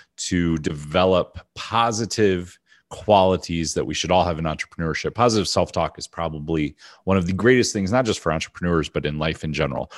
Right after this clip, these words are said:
Are you beating yourself up or are you building yourself up, right? And unfortunately, for some reason, a lot of us, I think in hi-, school, we're trained to beat ourselves up. We're never good enough. We should always be comparing ourselves.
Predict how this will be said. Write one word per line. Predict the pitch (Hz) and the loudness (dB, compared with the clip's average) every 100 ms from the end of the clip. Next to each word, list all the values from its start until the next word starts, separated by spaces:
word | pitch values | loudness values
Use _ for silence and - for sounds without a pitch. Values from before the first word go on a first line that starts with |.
| - | -2
Are | 90 | 2
you | 85 | 6
beating | 117 131 | 6 6
yourself | 135 117 104 95 | 4 4 4 6
up | 175 214 - - - | 4 4 -2 -20 -8
or | - 113 | 6 8
are | |
you | 107 101 | 8 8
building | 98 87 78 | 6 6 2
yourself | 73 69 67 | 0 -2 -4
up, | - - | -8 -6
right? | - 90 90 _ _ _ _ - | 2 2 2 _ _ _ _ 0
And | 95 | 2
unfortunately, | 87 160 156 113 90 78 92 | 6 6 6 6 2 2 0
for | - | -2
some | - 110 | 2 4
reason, | 98 87 85 | 4 2 0
a | 76 | 0
lot | 80 82 | 2 2
of | 76 | 0
us, | 78 - - _ _ _ _ _ _ - | -2 -4 -8 _ _ _ _ _ _ -14
I | 80 | -10
think | 92 80 | -6 -4
in | 82 | -6
hi-, | - | -8
school, | - - - 127 82 | -6 -2 4 6 6
we're | 80 | 4
trained | - 82 | 0 -2
to | 78 | 0
beat | 87 80 | 0 0
ourselves | 73 71 69 | -2 -4 -2
up. | 73 - | -4 -4
We're | 73 | -4
never | 80 90 | 0 2
good | 85 | 2
enough. | 85 80 - | 2 -2 -4
We | |
should | 78 80 | -6 -2
always | 80 73 | -2 -2
be | 73 | -8
comparing | - 73 78 | -12 -4 -4
ourselves. | 73 - 71 69 | -4 -4 -4 -4